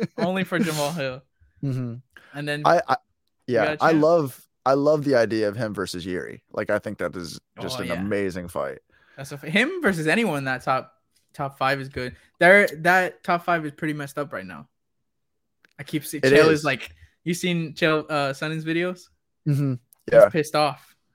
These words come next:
Speaker 2: <laughs>
Speaker 1: What, what was he saying?
Speaker 2: 'Cause, like, there's no, uh,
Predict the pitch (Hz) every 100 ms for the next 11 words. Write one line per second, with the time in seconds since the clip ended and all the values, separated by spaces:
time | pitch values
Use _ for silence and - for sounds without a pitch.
0 | _ - - - - - 139 - - _
1 | _ - 151 180 170 196 202 202 254 -
2 | _ _ - 220 208 208 185 185 180 190
3 | 196 202 202 196 175 156 127 69